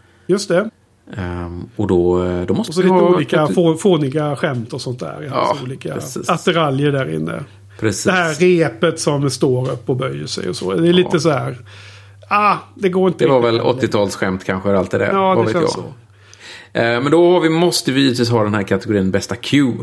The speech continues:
Speaker 1: Ja.
Speaker 2: För det finns ju en Q i båda filmerna.
Speaker 1: Just det.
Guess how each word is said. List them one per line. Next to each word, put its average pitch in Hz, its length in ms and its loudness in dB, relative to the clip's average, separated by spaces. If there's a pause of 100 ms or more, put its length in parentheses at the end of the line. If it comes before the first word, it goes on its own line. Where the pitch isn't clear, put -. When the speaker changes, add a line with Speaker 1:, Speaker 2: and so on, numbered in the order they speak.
(460)
Speaker 1:
Ja. 151 180 -4
Speaker 2:
För 185 60 -4
det 110 60 -4
finns 110 180 -4
ju 110 60 -2
en 101 60 -2
Q 110 220 2
i 104 40 4
båda 113 240 0
filmerna. - 360 -8 (1120)
Speaker 1:
Just 214 240 -2
det. 254 320 -2